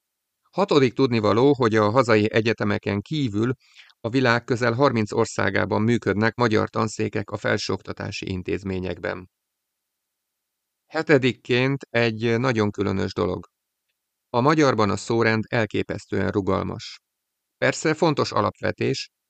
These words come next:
hogy alany, állítmány, tárgy és a többi mondatrész a legfontosabbak, de rögtön borul a szabály, hiszen az alanyt sokszor ki sem mondjuk.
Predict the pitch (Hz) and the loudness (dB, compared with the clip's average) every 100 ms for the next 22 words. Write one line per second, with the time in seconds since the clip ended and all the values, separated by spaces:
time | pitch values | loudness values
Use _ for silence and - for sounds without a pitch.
0 | _ - 101 98 107 110 110 110 110 104 | _ -6 -4 2 2 4 2 0 -2 0
1 | 104 - 104 101 98 113 113 110 - 107 | -2 -2 -4 -4 -2 -2 -2 -4 -8 -8
2 | 104 104 101 120 110 107 107 98 98 104 | -6 -6 -2 -2 0 0 0 -2 -4 -6
3 | 104 - 104 - - 92 90 - 95 139 | -6 -2 -2 -2 -10 -10 -8 -8 -2 -2
4 | - - - _ _ - 143 196 _ 127 | -4 -16 -20 _ _ -2 -2 -2 _ -2
5 | 147 - 110 117 113 104 95 98 104 98 | -2 0 0 0 0 0 0 -2 -4 -2
6 | 101 131 131 _ _ _ - 131 127 107 | 0 -2 -4 _ _ _ -8 -4 0 0
7 | 98 120 135 135 - - 156 - 151 - | 0 0 0 -2 -4 -6 -4 -6 -12 -8
8 | - 131 113 101 90 95 - | -6 -2 -2 -2 -4 -8 -10